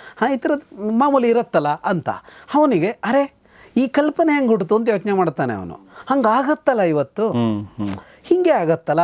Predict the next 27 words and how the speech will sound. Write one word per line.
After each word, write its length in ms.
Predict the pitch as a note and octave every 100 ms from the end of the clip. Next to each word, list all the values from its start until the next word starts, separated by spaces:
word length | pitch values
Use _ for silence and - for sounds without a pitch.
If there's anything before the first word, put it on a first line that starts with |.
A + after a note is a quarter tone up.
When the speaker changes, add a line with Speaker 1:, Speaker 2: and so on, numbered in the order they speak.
| G3 A#3+
Speaker 1:
ಇದು 120 | A#3
ಯಾಕೆ 260 | C#4 C4+
ಅವನಿಗೆ 240 | A3+ G3+ F#3+
ಅಯ್ಯೋ 340 | E3+ E3 E3+
ಬಂತದು, 640 | D3 E3 D3+ C#3+ D3 D#3+ D#3+ _ - - -
ಈ 80 | F3+
ಯೋಚನೆ 380 | C4 D4 C#4
ಹುಟ್ಬೇಕಿದ್ರೆ 560 | A#3 G#3 A3+ A3 A3 G#3
ಏನೋ 120 | A#3+
ಒಂದು 140 | A3+ F#3
ಇರ್ಬೇಕಲ್ಲ 440 | F#3+ G3+ E3 D#3
ಅಂತ 200 | G3 G#3
ಅವನಿಗೆ 380 | E3 F#3+ A#3 F#3
ಹಂಗೆ 220 | F#3 G#3
ಹೋಯ್ತದು. 540 | F3+ B2 - F#2 E2+ - - - - -
ಹಾಗಾಗಿ 300 | G#3+ A#3+ A3+
ಹೊರಗಡೆಯವನು 720 | D#3+ F3+ G#3 B3+ C4 B3+ A#3
ನೋಡಿದಾಗ 460 | F#3+ D#3 C3+ A2 A#2+ F#3 - - - -
ಅವ್ನು 120 | A#3 G#3
ಭಾಳ 160 | A3+
ಗಂಭೀರ 420 | F#3+ G3+ A3 C4
ಸಂಶೋಧನೆಗೆ 680 | B3+ A3 F#3+ F3+ E3 F3+ D3
ಇಳ್ದ 180 | G#2 F2+ -
ನಮಗಿಂತ. 260 | C#3+ C3 G2+
Speaker 2:
ಎಸ್, 240 | F2+ -
ಎಸ್, 300 | - - -
ಎಸ್. 280 | - -